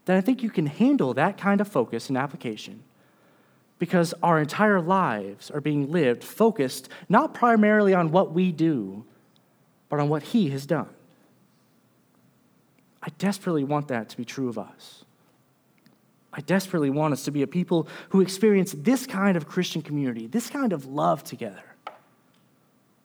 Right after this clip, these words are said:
I want that for us who are already here, and I want that for people who aren't yet in this room.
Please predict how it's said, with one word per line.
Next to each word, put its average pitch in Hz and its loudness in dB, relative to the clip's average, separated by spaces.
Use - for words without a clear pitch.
I - -10
want 214 2
that 185 0
for - -6
us 226 -2
who 175 -2
are 165 4
already 185 2
here, 226 0
and 220 4
I 277 6
want 285 2
that 220 2
for 202 0
people 196 2
who 175 4
aren't 190 4
yet 208 4
in 190 4
this 175 0
room. 143 0